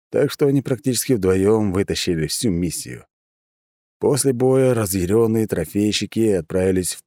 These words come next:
подземный мир на разборку, чтобы показать крысам их место, научить уважительно относиться к элите и вообще, козлы вонючие, мы им ноги повыдёргиваем. Но что-то пошло не так.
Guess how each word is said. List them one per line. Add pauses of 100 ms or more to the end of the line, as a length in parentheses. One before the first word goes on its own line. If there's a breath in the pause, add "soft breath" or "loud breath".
подземный
мир
на
разборку, (320)
чтобы
показать
крысам
их
место, (300)
научить
уважительно
относиться
к
элите
и
вообще,
козлы
вонючие, (340)
мы
им
ноги
повыдёргиваем. (580)
Но
что-то
пошло
не
так.